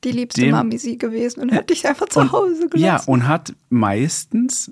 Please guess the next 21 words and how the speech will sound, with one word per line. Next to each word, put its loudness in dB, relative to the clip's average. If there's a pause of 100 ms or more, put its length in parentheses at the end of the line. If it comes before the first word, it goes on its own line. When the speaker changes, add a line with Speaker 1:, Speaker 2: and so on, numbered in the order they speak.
Speaker 2:
sie -8
hat's -4
schon -2
probiert, -4
aber 0
hat -2
dann -2
auch -4
irgendwann -4
gesagt, -4
„Okay, -6
komm, -4 (120)
dann -6
bleib -2
halt -2
da.“ -10 (1300)
Und 2 (960)
viel, -2
viel -2
später, -2
als -2